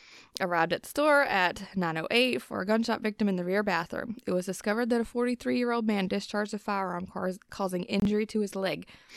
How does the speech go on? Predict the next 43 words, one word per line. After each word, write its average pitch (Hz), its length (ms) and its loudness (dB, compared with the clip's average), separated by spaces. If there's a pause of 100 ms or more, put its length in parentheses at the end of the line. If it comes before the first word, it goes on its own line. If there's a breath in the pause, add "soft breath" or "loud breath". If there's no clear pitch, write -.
(380 loud breath)
The 196 60 4
male 196 200 6
was 190 120 4
transported 190 480 -2
to 180 80 -6
Geisinger 170 440 -6
Medical 185 360 -4
Center 254 240 0
in 320 80 -2
Danville 269 320 2
for - 120 -8
treatment. 214 440 -4 (400 soft breath)
He 202 160 2
also 202 340 2
added, 196 300 4
"This 202 180 0
is 190 140 -2
an 185 100 0
isolated 233 580 2
incident 214 440 0
and 180 80 0
there 170 120 -2
is 175 100 -4
no 175 160 0
known 208 240 6
danger 208 300 2
to 208 140 0
the 185 80 -6
public. - 460 -2 (180)
An 185 100 0
investigation 185 680 0
into 202 180 2
the 190 140 2
incident 202 420 2
will 196 80 2
be 196 100 2
continuing 190 680 -2 (340)
by 180 100 0
the 170 80 -4
Cole 175 220 -6
Township 175 380 -8
Police 220 220 0
Department." - 440 -8